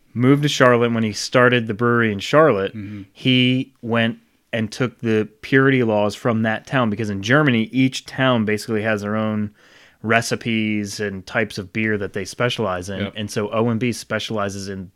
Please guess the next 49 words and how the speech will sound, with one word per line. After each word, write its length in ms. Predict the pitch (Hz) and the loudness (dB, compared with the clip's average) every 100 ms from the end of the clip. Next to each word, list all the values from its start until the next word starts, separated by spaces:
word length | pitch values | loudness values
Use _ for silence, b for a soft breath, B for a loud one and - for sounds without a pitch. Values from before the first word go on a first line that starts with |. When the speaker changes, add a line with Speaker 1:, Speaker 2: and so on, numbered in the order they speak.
| _ | _
Speaker 1:
those 380 | 107 107 110 98 | -4 -2 -4 -8
beers 440 | 98 113 104 95 | -4 -2 -2 -4
from 240 | - 95 92 | -10 -12 -10
that 240 | 90 - _ | -12 -14 _
town, 500 | - 117 98 85 82 85 | -14 -10 -10 -12 -14 -12
basically, 520 | 90 80 95 90 85 | -12 -12 -16 -16 -16
in 120 | 90 | -14
their 240 | 90 87 87 | -12 -12 -14
ingredients 760 | 101 90 101 95 87 85 85 | -16 -14 -12 -12 -12 -16 -16
and 80 | 95 | -18
all 140 | 85 | -16
that. 220 | 85 - - | -18 -20 -12
Speaker 2:
Yeah. 300 | 113 113 104 - b b b b b | -8 -8 -8 -16 b b b b b
And 280 | 151 147 | 0 0
you 80 | 170 | 0
know 120 | 170 | 0
what 140 | 175 160 | 0 -2
was 180 | 127 147 | -4 -2
really 180 | 139 | -2
cool 200 | - 170 | -2 -4
about 160 | 135 107 | -4 -6
his 100 | 104 | -8
story 420 | - 113 110 113 | -10 -8 -8 -8
was 460 | 107 117 113 107 - | -10 -10 -10 -10 -14
the 100 | - | -12
fact 300 | 120 113 - | -6 -6 -6
that 180 | 113 101 | -10 -8
he 180 | - 131 | -8 -10
just 260 | 131 117 | -10 -12
was 160 | 127 110 | -12 -12
like, 300 | 113 107 _ _ _ _ _ _ - | -10 -10 _ _ _ _ _ _ -10
"Wait 140 | 123 | -8
a 40 | 107 | -8
second, 440 | 110 107 101 - _ _ _ _ _ - | -12 -12 -16 -18 _ _ _ _ _ -20
there's 180 | 117 104 | -20 -20
a 40 | |
ton 300 | - - 175 | -20 -14 -12
of 60 | - | -8
people 220 | 156 135 | -8 -8
moving 300 | 120 117 117 | -8 -8 -10
to 60 | 104 | -12
Charlotte, 560 | - 98 98 95 - _ | -14 -14 -14 -16 -20 _
and 380 | 113 107 107 - | -12 -10 -10 -10
there 140 | 120 117 | -10 -10
isn't 320 | 120 123 110 | -10 -12 -12
one 200 | 107 107 | -12 -12
of 100 | 101 | -12
these 220 | 104 - | -14 -14
here." 400 | - 98 78 - | -12 -14 -14 -20